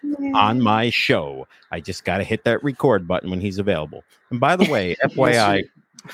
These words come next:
Speaker 2: uh, for you folks that are spending six hours, uh, editing your episode, what the F are you doing? That's all I'm gonna say about that.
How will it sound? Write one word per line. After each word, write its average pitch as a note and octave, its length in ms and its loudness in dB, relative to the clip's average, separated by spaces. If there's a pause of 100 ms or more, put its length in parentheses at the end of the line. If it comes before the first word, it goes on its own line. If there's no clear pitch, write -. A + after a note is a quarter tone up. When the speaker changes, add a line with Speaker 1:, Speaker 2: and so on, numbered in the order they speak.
(100)
Speaker 2:
uh, F#2 400 0 (380)
for C3 60 2
you B2+ 120 4
folks D3 340 2
that B2 300 2
are G2+ 140 0
spending A2+ 420 0
six - 300 -2
hours, B2+ 520 2 (240)
uh, G2 200 -4
editing A#2+ 360 4
your G2+ 140 2
episode, C#3+ 580 0 (120)
what F3 160 2
the - 140 -12
F D3 240 2
are A#2+ 80 4
you B2+ 200 0
doing? A2 380 0 (760)
That's F#2+ 200 -6
all F#2+ 80 0
I'm F#2+ 100 -2
gonna G2+ 140 0
say F#2+ 220 0
about F2+ 240 0
that. C#2 160 -8